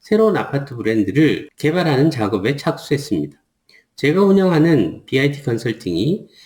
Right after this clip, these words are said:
이 프로젝트의 인바이트를 받기 이전에 이미 브랜드 디자인 업체를 통해 신규 브랜드를 개발해 둔 상태였습니다. 하지만 내부적으로 브랜드 및 마케팅 전략을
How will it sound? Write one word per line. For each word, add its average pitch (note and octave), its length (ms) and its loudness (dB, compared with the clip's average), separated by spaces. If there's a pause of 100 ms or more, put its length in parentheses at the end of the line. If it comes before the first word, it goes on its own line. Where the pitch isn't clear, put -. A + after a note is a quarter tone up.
(180)
이 F#3+ 200 -2
프로젝트의 F#3+ 720 0
인바이트를 C3 500 -2
받기 - 340 -12
이전에 C#3+ 800 -2 (320)
이미 E3 500 0 (260)
브랜드 D#3 420 0
디자인 E3 400 0
업체를 D3 420 0
통해 G#2 540 -4 (220)
신규 E3 460 0
브랜드를 A2 520 -2
개발해 A#2 580 -2
둔 F3 220 2
상태였습니다. B2 760 -6 (560)
하지만 G#3 460 2
내부적으로 A#2+ 920 -2 (260)
브랜드 D#3+ 360 0
및 D3+ 440 0
마케팅 C#3 580 -2
전략을 C#3 760 0